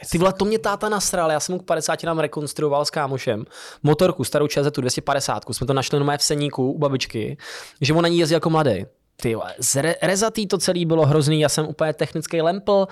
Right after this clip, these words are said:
Speaker 2: takže jsme to, takže jsem takovou pískovačkou, jsme to celý odpískovali, pak jsme to do komaxitu, že jo, prostě celý, tak ta, ta motorka vypadá jako nádherně, jako nalakovaná, akorát, že jsme nějak nedokázali úplně poskládat ten motor.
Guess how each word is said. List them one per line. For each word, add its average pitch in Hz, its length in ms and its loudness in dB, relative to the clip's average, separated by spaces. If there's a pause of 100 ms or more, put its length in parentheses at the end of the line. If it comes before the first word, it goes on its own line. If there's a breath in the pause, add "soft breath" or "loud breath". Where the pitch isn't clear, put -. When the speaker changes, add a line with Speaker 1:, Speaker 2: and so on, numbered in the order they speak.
(380 loud breath)
Speaker 2:
takže 139 200 0
jsme 151 140 0
to, 147 240 4
takže 139 220 0
jsem 139 140 0
takovou 139 260 0
pískovačkou, 147 640 0
jsme 135 120 -2
to 123 60 0
celý 123 280 0
odpískovali, 131 720 0
pak - 160 -4
jsme - 120 -10
to 135 100 -2
do 117 120 0
komaxitu, 143 640 -2
že 117 100 -6
jo, 113 80 -2
prostě - 300 -12
celý, 139 260 -2
tak - 240 -6
ta, 175 100 4
ta 165 380 -2
motorka 151 300 0
vypadá 143 200 2
jako 131 140 -2
nádherně, 123 520 2
jako 120 180 -4
nalakovaná, 127 460 0
akorát, 123 240 -2
že 113 80 -6
jsme - 120 -4
nějak 123 180 0
nedokázali 123 440 0
úplně 127 160 0
poskládat 131 380 0
ten 123 100 -4
motor. 143 400 2